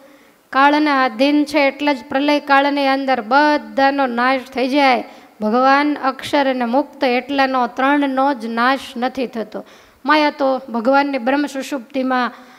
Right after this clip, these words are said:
લીન થઈ જાય છે. <clears throat> માટે ભગવાન એ કાળના નિયંતા છે, કાળ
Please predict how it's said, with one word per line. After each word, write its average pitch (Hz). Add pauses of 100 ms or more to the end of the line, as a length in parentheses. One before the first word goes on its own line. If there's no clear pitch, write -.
(180)
લીન 269
થઈ 269
જાય 262
છે. - (280)
<clears throat> 311
માટે 262
ભગવાન 277 (400)
એ 285
કાળના 277
નિયંતા 254
છે, - (640)
કાળ 302